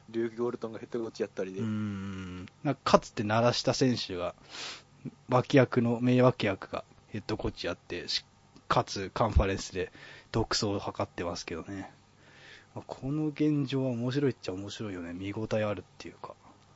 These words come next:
Speaker 1: 面白いですね。
Speaker 2: うん。
Speaker 1: そしたら、ニックスのフィッシャーとかも、
Speaker 2: うん。うん。
Speaker 1: だ-、三人ともロサンゼルス出身なんで。
Speaker 2: うーん。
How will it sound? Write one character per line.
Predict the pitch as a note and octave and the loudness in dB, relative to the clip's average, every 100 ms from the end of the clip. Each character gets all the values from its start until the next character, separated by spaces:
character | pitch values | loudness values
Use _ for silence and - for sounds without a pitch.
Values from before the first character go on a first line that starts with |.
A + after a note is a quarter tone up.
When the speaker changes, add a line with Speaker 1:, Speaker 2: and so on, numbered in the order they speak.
| - | -14
Speaker 1:
面 | A#2+ | -12
白 | B2 A#2+ | -4 -2
い | |
で | F#2+ | -2
す | - | -6
ね。 | F#2 F2+ | -10 -6
Speaker 2:
う | A#2 | -4
ん。 | A2 G#2+ G2 F#2+ - - - | -4 -4 -6 -8 -12 -18 -14
Speaker 1:
そ | - | -10
し | C3 - | -8 2
た | D#3 | 4
ら、 | B2 - - - | 4 0 -14 -10
ニ | B2 D3+ | -6 -6
ッ | - | -4
ク | |
ス | - | -2
の | B2+ G#2+ A2 - - | -2 -2 -6 -14 -6
フ | A2+ | -2
ィ | |
ッ | |
シ | G2+ G2+ | 0 2
ャ | |
ー | B2+ | 2
と | G2 | 2
か | G#2 | -4
も、 | G2+ G#2 - - | -6 -10 -12 -6
Speaker 2:
う | |
ん。 | |
う | A2 | -4
ん。 | G#2 G2 - - | -4 -6 -12 -12
Speaker 1:
だ-、 | A#2+ | -6
三 | D#3 | -4
人 | E3+ | -2
と | E3+ | -2
も | D#3+ C#3 | -2 0
ロ | B2+ | -2
サ | C#3 D#3 | -2 -2
ン | |
ゼ | D3 | -4
ル | C3+ | -8
ス | B2 | -10
出 | A2+ G#2+ A2+ | -12 -14 -12
身 | |
な | G2+ | -10
ん | |
で。 | G2 | -8
Speaker 2:
う | G2+ | 0
ー | |
ん。 | D3 D3 D3 D3 C#3+ C#3 B2+ | 4 6 6 6 6 6 4